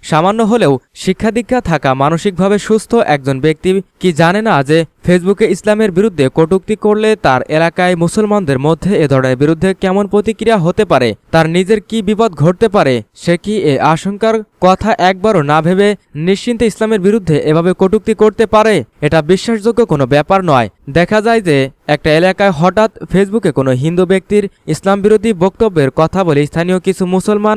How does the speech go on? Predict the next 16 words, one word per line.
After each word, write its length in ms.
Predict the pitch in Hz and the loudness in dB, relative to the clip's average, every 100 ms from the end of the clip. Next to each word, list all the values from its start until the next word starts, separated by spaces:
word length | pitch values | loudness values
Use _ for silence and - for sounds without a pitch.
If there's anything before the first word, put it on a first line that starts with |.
| - | 0
আওয়াজ 260 | 156 185 190 | 2 2 2
তোলে, 260 | 160 131 107 _ - | 0 0 -2 _ 0
হইচই 380 | 170 196 233 | 2 4 2
শুরু 220 | 226 175 151 | 2 2 2
হয়, 220 | 143 110 - - | 2 0 -4 -4
কিন্তু 220 | 185 196 | -2 0
তার 180 | 226 226 - | 2 0 2
সত্যতা 360 | 208 240 220 143 | 0 2 0 0
যাচাইয়ের 420 | 135 156 190 208 | 0 0 0 -2
কোনো 200 | 175 139 | 0 -2
প্রয়োজন 420 | 135 175 185 208 214 208 _ | 0 0 0 0 -2 -8 _
কারো 220 | 170 196 214 | 2 2 4
হয় 240 | 165 147 | 2 2
না। 80 | 127 101 _ - | -2 -6 _ -2
এই 160 | 175 | 0
পরিস্থিতিতে 560 | 170 202 220 214 220 | 2 0 0 -6 -2